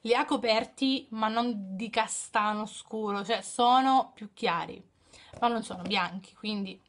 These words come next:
già è un, una buona cosa. Ehm, dicevo, dalla luce naturale, magari vi metto una foto... Eh, alla fine del video, insomma, della differenza del prima e il dopo, ehm, avevo appunto questi riflessi rossi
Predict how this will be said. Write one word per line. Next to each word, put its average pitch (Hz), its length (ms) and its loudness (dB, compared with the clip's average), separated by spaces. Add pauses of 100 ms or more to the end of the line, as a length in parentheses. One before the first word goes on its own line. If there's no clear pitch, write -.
(120)
già 214 300 -2
è 226 100 -2
un, 208 280 -2 (320)
una 202 360 -4
buona 185 280 -4
cosa. - 400 -8 (540)
Ehm, 214 1000 4
dicevo, 214 400 -4
dalla 233 240 4
luce 247 200 0
naturale, 208 840 0 (640)
magari 214 320 0
vi 196 100 -8
metto 190 320 -8
una 202 120 -2
foto... 190 400 -6 (480)
Eh, 196 480 -2
alla 185 160 -6
fine 196 260 -6
del 185 200 -8
video, 185 320 -8
insomma, 196 540 -4
della 185 180 -4
differenza 196 460 -6
del 190 100 -8
prima 202 260 -8
e 180 40 -6
il 185 60 -10
dopo, 180 400 -6 (460)
ehm, 208 1040 2
avevo 269 340 4
appunto 220 300 -6
questi 233 280 -6
riflessi 202 460 -4
rossi 247 500 -8